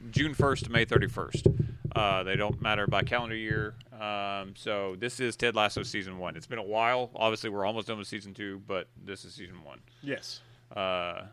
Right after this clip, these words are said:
Speaker 1: season two's still good. We'll talk about that next year. Uh, best animated.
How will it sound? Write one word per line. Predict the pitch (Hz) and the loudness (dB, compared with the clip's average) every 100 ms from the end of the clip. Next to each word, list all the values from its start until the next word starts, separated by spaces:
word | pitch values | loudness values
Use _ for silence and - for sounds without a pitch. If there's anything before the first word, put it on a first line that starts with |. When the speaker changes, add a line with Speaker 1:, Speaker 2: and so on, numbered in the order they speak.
| - _ _ | -20 _ _
Speaker 1:
season | - 101 101 | -14 -14 -10
two's | 101 92 | -12 -10
still | 101 | -10
good. | 90 85 85 | -10 -12 -12
We'll | |
talk | 90 92 | -14 -10
about | 92 90 | -8 -8
that | 92 | -10
next | 85 - | -12 -14
year. | - 113 - - - - - _ _ - | -20 -20 -20 -20 -20 -20 -20 _ _ 0
Uh, | 127 139 147 143 143 139 139 135 135 135 | 6 8 10 10 10 10 10 10 10 8
best | 123 113 196 240 | 6 8 8 8
animated. | - 143 220 214 131 104 82 | 6 8 8 8 6 4 -2